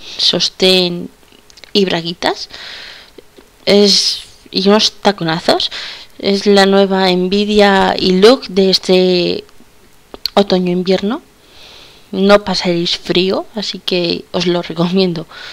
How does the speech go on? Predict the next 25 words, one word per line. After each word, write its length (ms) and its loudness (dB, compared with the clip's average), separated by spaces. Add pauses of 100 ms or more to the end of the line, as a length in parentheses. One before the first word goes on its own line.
(480)
¿A 140 -2
que 100 4
sí, 140 2
Elvira? 400 2 (560)
¿A 120 0
que 100 2
lo 120 6
recomiendas? 680 0 (2000)
Lo 140 2
recomiendas 640 0
mucho, 300 -2
¿a 40 -6
que 120 -6
sí 140 -2
este 200 -2
look? 200 -6 (200)
¿Ves? 220 0 (180)
Sí. 300 -4 (1300)
¿Y 100 0
a 80 4
que 100 4
no 80 4
se 120 0
pasa 240 0
frío? 360 -4